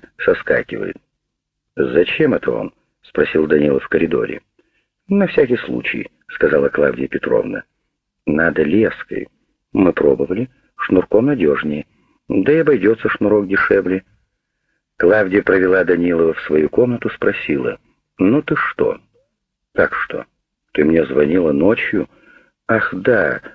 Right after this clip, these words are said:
вспомнила Клавдия. «Ну ладно, посиди». Она усела за стол, то ли письменный, то ли туалетный, и на листе хорошей бумаги принялась что-то решительно писать. Ручка её двигалась,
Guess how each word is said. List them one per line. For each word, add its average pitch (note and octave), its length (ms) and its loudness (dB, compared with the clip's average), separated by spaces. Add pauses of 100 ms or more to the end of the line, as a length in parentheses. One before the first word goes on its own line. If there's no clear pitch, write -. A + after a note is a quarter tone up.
(100)
вспомнила E2 460 0
Клавдия. D2+ 500 0 (300)
«Ну D3+ 140 2
ладно, E2 380 0 (320)
посиди». E2 520 -2 (1500)
Она A2+ 260 2
усела D#3 520 2
за G2 180 2
стол, F2 420 0
то - 180 0
ли G2+ 120 2
письменный, A#2 640 -2
то C3 160 0
ли G#2 100 0
туалетный, A#2 680 -2 (720)
и F#2+ 100 4
на F#2 80 4
листе G2 340 0
хорошей C#3+ 460 2
бумаги C3 420 0
принялась F#2+ 480 2 (360)
что-то B2+ 340 0
решительно B2+ 600 0
писать. - 560 -6 (540)
Ручка F#2 400 2
её F2+ 160 4
двигалась, E2 480 0